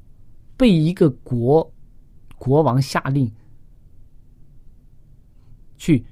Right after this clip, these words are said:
追、去追杀的这样一个逃犯了。尽管大卫非常爱扫罗，他也视扫罗为耶和华所膏立的王，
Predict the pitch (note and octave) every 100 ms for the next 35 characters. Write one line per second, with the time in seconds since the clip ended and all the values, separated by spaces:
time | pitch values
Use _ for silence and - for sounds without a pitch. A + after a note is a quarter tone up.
0 | - - F3 E3+ D#3 - - - - -
1 | E3+ A#2 - - - - F3+ D#3+ - D3+
2 | C#3+ - D#3+ A#2+ A#2+ B2+ - - G2+ G#2
3 | D#3+ A2 - - - - - - - -
4 | - - - - - - - - - A3+
5 | C4 A3+ F#3+ G#3 F3+ E3+ - G#3+ F#3 C3+
6 | C#3+ - - - - - - - F3+ D3
7 | G#2 A#2 G#2 G2+ G2+ - - - - G3+
8 | D3+ - G#3 D3+ - A2+ B2+ C#3 C3+ C3+
9 | - - D#3+ C#3+ C#3+ B2+ A#2 - - -
10 | - - - - - - - - - -
11 | B2+ G#2+ C#3+ C#3 C#3 G#2+ F#2+ F#2+ G#2